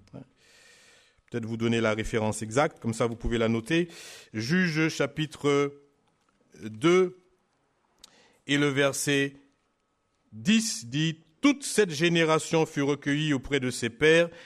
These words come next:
et il s'éleva après elle une autre génération qui ne connaissait point l'Éternel, ni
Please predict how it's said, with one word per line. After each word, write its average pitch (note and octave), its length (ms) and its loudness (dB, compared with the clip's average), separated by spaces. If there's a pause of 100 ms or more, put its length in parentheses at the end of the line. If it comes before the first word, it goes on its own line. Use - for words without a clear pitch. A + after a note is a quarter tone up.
et D3+ 100 2
il F#3 140 0
s'éleva F#3+ 800 2 (460)
après F#3 460 0
elle G3 140 2
une F#3+ 260 2
autre C4+ 320 2
génération C3 680 -2 (360)
qui D3+ 120 -4
ne D3 80 2
connaissait C3 500 -2
point D3 280 -2
l'Éternel, D3 600 0 (260)
ni G3 680 2